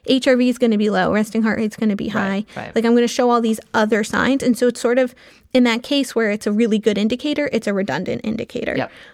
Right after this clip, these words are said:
Speaker 1: And trying to say, like, "Oh, you can only be twenty percent recovered if you got two hours of sleep" is sort of, it, it's not mathematically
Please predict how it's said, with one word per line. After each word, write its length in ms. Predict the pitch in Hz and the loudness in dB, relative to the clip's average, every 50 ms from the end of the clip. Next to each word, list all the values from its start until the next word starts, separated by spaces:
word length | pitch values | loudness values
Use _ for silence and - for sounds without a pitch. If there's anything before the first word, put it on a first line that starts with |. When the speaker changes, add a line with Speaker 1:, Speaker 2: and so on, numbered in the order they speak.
| _ _ | _ _
Speaker 1:
And 440 | - 233 214 208 196 196 208 202 - - | -2 0 0 2 0 0 -2 -2 -6 -4
trying 280 | - - - 247 240 233 | -2 0 2 2 2 2
to 60 | 233 | 0
say, 200 | 233 - 226 233 | 0 0 0 2
like, 180 | 214 214 214 - | 0 0 -2 0
"Oh, 160 | 226 233 226 | 0 2 2
you 180 | 220 208 202 208 | 2 2 0 0
can 120 | - 226 202 | -2 -2 0
only 280 | - 208 214 202 202 | 2 0 2 2 0
be 320 | 202 208 208 208 208 208 208 | 0 0 -2 -2 0 -2 -2
twenty 380 | 208 - - 233 220 220 220 | -4 -2 -2 2 2 2 0
percent 400 | 214 - 214 214 - 220 214 - - | 0 -2 -6 -4 -2 -4 -4 -4 -4
recovered 640 | 226 208 208 - 233 214 214 214 202 202 202 202 202 - | -6 -6 -4 -2 -4 -2 -2 0 -2 -2 -2 -2 -2 -2
if 240 | 208 202 - - 208 | -4 -4 -4 -6 -6
you 80 | 196 | -4
got 260 | 208 226 208 202 - - _ _ | -2 -2 -2 -2 -4 -8 _ _
two 180 | - - 240 220 | -8 -4 -2 0
hours 380 | 208 190 196 202 202 214 - | 0 2 0 0 0 -2 -4
of 80 | - 214 | -8 -8
sleep" 340 | - - 302 294 262 240 - | -6 -4 -2 -2 -2 0 0
is 140 | 220 214 - | -2 -2 0
sort 200 | - 208 208 196 | -2 -2 -2 0
of, 260 | 190 190 202 - - _ _ _ _ _ _ _ _ _ _ _ _ | -2 -2 -4 -8 -16 _ _ _ _ _ _ _ _ _ _ _ _
it, 140 | - 175 - _ | -6 -6 0 _
it's 260 | 247 233 240 - - | 0 0 0 -4 0
not 300 | - 240 233 233 226 - | 2 2 2 2 0 0
mathematically 1000 | 233 233 208 214 - 226 214 208 202 214 214 - 220 220 214 208 202 196 196 214 | 0 0 0 0 0 0 0 0 0 -2 -6 -4 -4 -2 0 0 0 -2 -4 -6